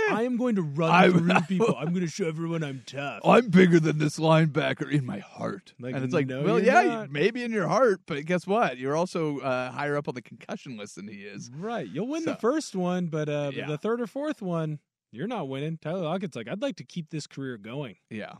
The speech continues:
Speaker 1: One of the frustrating things, uh, this last Sunday aside, uh, but from watching the forty-niners, uh, versus watching the Seahawks,
Speaker 2: Mm-hmm.
Speaker 1: is the way that they spread the ball around. Christian McCaffrey gets a lot of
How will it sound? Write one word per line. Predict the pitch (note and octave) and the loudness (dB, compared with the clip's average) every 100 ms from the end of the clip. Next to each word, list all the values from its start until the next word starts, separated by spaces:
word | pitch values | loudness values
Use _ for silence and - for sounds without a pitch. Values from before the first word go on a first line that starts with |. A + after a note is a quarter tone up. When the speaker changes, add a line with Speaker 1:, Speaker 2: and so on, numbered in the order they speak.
| _ | _
Speaker 1:
One | C3 F3 A#3 | 0 4 4
of | G3+ | 4
the | E3+ | 2
frustrating | D3 C3+ - A#2+ A2+ A2 | 0 -2 -2 -6 -6 -8
things, | G#2+ G#2 G#2 G2+ | -10 -8 -10 -10
uh, | - G#2+ G2 G2 | -10 -8 -8 -10
this | G2 G#2 C#3+ C#3 | -12 -2 0 0
last | C3 B2 A#2 - | -4 -6 -8 -8
Sunday | B2 G#2+ G#2 | -6 -4 -6
aside, | F2+ - G#2 G2 F#2 E2+ - | -8 -10 -8 -8 -8 -10 -12
uh, | - G2+ | -12 -10
but | G2 G#2 - | -10 -12 -10
from | B2 | -6
watching | B2 B2 - A#2 G#2 | -4 -4 -6 -6 -6
the | G#2+ | -6
forty-niners, | D3 B2+ A#2 G#2+ A2 A2 G2+ - | -4 -4 -4 -4 -6 -6 -8 -10
uh, | G#2 F#2+ F2+ | -8 -6 -8
versus | G#2 A#2 A2 - G#2 F#2+ | -12 -8 -8 -8 -12 -10
watching | G#2 F#2+ G#2+ | -10 -10 -10
the | F#2+ | -12
Seahawks, | F#2+ G#2 F2 D2+ - - D#3 | -12 -14 -14 -16 -20 -20 -20
Speaker 2:
Mm-hmm. | C#3 A#2+ G#2 - _ _ _ C3 | -16 -14 -16 -20 _ _ _ -2
Speaker 1:
is | C3 B2 A2+ - - | 0 0 -2 -10 -4
the | C3 | -4
way | A2+ B2 D3 | -2 -2 0
that | F3 G3+ | -2 -4
they | D#3+ | -4
spread | C3 - A2+ A2+ | -6 -8 -10 -8
the | G#2 | -10
ball | - E2+ E2+ | -10 -14 -14
around. | - - - | -16 -20 -6
Christian | G#3+ - | -6 -6
McCaffrey | D4 G#3 A2+ G#2 A2+ | -10 -8 -10 -10 -10
gets | G#2+ - | -10 -10
a | |
lot | G#2+ F#2+ E2+ | -12 -12 -14
of | F2 - | -14 -16